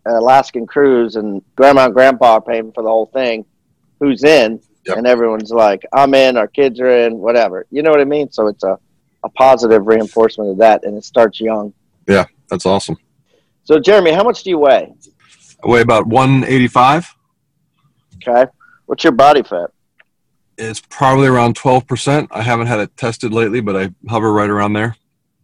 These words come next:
Speaker 1: Mm. So how do you stay, I mean, what do you do? What's your exercise routine?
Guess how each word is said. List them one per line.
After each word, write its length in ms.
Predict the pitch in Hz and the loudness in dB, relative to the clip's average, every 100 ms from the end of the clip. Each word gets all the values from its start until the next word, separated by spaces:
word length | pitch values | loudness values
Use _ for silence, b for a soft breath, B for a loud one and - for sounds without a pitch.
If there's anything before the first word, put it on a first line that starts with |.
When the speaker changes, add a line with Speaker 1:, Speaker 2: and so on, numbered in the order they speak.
| _ | _
Speaker 1:
Mm. 240 | 113 240 196 _ _ _ | -20 -20 -20 _ _ _
So 220 | 151 147 | -4 0
how 140 | 147 | 0
do 80 | 175 | 0
you 180 | 190 180 | -2 -4
stay, 680 | - - 147 139 135 123 113 _ _ _ _ _ | -8 -4 0 2 2 0 -4 _ _ _ _ _
I 40 | 120 | -4
mean, 240 | 123 117 _ _ _ _ | -4 -4 _ _ _ _
what 220 | 117 147 | -2 2
do 60 | 175 | 2
you 60 | |
do? 200 | 151 143 | 6 4
What's 220 | 113 - | 4 2
your 80 | 196 | 2
exercise 580 | 214 214 - - 98 90 | 0 0 -6 -4 -4 -6
routine? 380 | 82 - - | -12 -14 -18